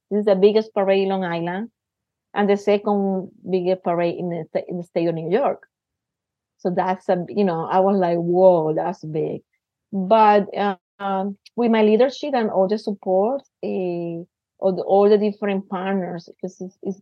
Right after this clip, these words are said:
it's very complicated, a parade as big as is this parade. We had, you know, we need to have, uh,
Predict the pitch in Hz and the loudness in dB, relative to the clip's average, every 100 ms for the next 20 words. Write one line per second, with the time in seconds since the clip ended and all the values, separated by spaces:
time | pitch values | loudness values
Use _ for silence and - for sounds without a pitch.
0 | _ - 202 233 269 262 240 - _ _ | _ -6 -4 -2 -2 -2 -6 -10 _ _
1 | - 214 214 214 - 156 156 - - 170 | -6 -4 -4 -8 -6 -6 -6 -10 -10 -10
2 | - 165 170 170 165 170 190 _ _ 160 | -10 -10 -6 -4 -6 -8 -16 _ _ -12
3 | 156 165 _ 175 165 151 - - - 165 | -12 -14 _ -10 -8 -8 -12 -12 -10 -10
4 | - 151 _ - - - _ _ _ _ | -10 -16 _ -14 -14 -16 _ _ _ _
5 | _ _ _ _ 190 185 180 190 185 180 | _ _ _ _ -2 0 0 0 -2 -4
6 | 175 185 175 170 170 - 185 180 175 185 | -4 -6 -6 -8 -10 -10 -6 -6 -4 -6
7 | 190 175 175 175 175 170 | -6 -6 -8 -8 -10 -14